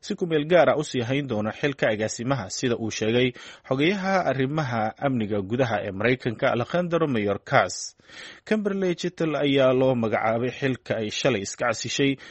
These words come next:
sanadkii laba kun laba iyo labaatankii. Isniintii ayayna golaha sanadka ka hor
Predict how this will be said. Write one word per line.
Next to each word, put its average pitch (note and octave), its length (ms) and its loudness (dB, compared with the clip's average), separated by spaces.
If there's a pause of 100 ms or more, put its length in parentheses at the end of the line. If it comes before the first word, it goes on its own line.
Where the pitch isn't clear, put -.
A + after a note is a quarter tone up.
(120)
sanadkii G#3 460 -4
laba D#3+ 220 2
kun E3+ 280 -8
laba B2 160 0
iyo C#3 100 2
labaatankii. A2 720 -4 (260)
Isniintii A2+ 560 -4
ayayna G#2+ 360 -2
golaha A#2 320 0
sanadka A#2+ 420 -4
ka - 140 -4
hor B2+ 100 -2